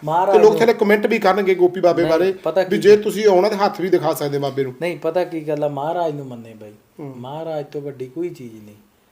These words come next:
Speaker 2: ਗੋਪੀ ਇੱਕ
Speaker 1: ਜੇ ਮਹਾਰਾਜ ਨੇ ਕੰਮ ਰੋਕਿਆ ਤਾਂ ਉਹ ਚਲਾਊਗਾ ਵੀ। ਤੇ ਬਾਕੀ ਬਈ ਹੋਰ ਵਹਿਮ ਭਰਮ ਚ ਕਿੰਨਾ ਪਈ ਆ, ਐਂ ਕੋਈ ਗੱਲ ਤੁੱਕ ਨਹੀਂ ਬਣਦੀ।
Speaker 2: ਹੱਥ ਜਿਹੜਾ ਤੁਸੀਂ ਵੇਹਣੇ ਹੋ
Speaker 1: ਹੂੰ।
Speaker 2: ਤੇ ਜਦੋਂ ਕੋਈ ਵੀ ਕੰਮ ਕਰਦੇ ਹੋ, ਉਸਤਾਦ ਤਾਂ ਕੋਈ ਹੁੰਦਾ ਹੀ ਆ।
Speaker 1: ਹੂੰ।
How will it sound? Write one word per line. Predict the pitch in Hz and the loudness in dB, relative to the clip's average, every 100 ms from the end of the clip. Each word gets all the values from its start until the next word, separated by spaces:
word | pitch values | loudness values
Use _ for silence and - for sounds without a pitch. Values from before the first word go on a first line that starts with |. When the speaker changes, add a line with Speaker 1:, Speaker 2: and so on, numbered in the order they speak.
| _ _ _ _ - | _ _ _ _ -2
Speaker 2:
ਗੋਪੀ | 202 202 240 | -2 0 -4
ਇੱਕ | 220 | -4
Speaker 1:
ਜੇ | 147 208 | 4 6
ਮਹਾਰਾਜ | 202 180 202 220 214 208 | 6 4 6 8 6 4
ਨੇ | 208 | -2
ਕੰਮ | 202 185 185 | -2 -2 0
ਰੋਕਿਆ | 165 160 - 170 170 | -2 -4 -4 -4 -2
ਤਾਂ | 170 | -4
ਉਹ | 170 | -6
ਚਲਾਊਗਾ | 156 131 123 117 127 | -6 -6 -6 -8 -10
ਵੀ। | 120 120 - _ _ _ _ _ _ | -10 -12 -16 _ _ _ _ _ _
ਤੇ | 170 | -8
ਬਾਕੀ | 160 170 165 180 | -4 -4 -4 -6
ਬਈ | 175 185 185 - _ _ _ _ _ - | -2 -2 -4 -12 _ _ _ _ _ -18
ਹੋਰ | - 170 175 | -8 -4 -4
ਵਹਿਮ | 170 170 190 | -4 -4 -6
ਭਰਮ | 185 185 160 | -4 -6 -6
ਚ | 147 | -12
ਕਿੰਨਾ | 151 160 156 | -12 -10 -10
ਪਈ | 147 139 131 139 | -8 -8 -8 -6
ਆ, | 143 139 131 | -8 -10 -14
ਐਂ | 143 139 | -14 -12
ਕੋਈ | 147 147 | -10 -10
ਗੱਲ | 139 131 131 131 | -8 -10 -10 -14
ਤੁੱਕ | 143 135 | -12 -14
ਨਹੀਂ | 123 117 | -14 -16
ਬਣਦੀ। | 127 120 107 _ _ - 185 | -14 -16 -20 _ _ -8 -6
Speaker 2:
ਹੱਥ | 202 | -4
ਜਿਹੜਾ | 185 208 | -2 -2
ਤੁਸੀਂ | 202 180 | -4 -6
ਵੇਹਣੇ | 147 151 165 | -4 -2 -4
ਹੋ | 147 - | -6 -12
Speaker 1:
ਹੂੰ। | 151 151 139 123 _ _ _ _ _ | -12 -12 -14 -18 _ _ _ _ _
Speaker 2:
ਤੇ | 156 151 151 | -6 -4 -4
ਜਦੋਂ | 147 165 190 | -6 -6 -2
ਕੋਈ | 202 | -2
ਵੀ | 220 | -2
ਕੰਮ | 208 180 | -4 -4
ਕਰਦੇ | 170 165 165 | -4 -4 -4
ਹੋ, | |
ਉਸਤਾਦ | 160 - 156 | -6 -4 -4
ਤਾਂ | 151 160 | -4 -6
ਕੋਈ | 165 | -4
ਹੁੰਦਾ | 135 139 | -4 -6
ਹੀ | 165 | -6
ਆ। | 160 | -8
Speaker 1:
ਹੂੰ। | 170 _ 139 135 | -12 _ -20 -20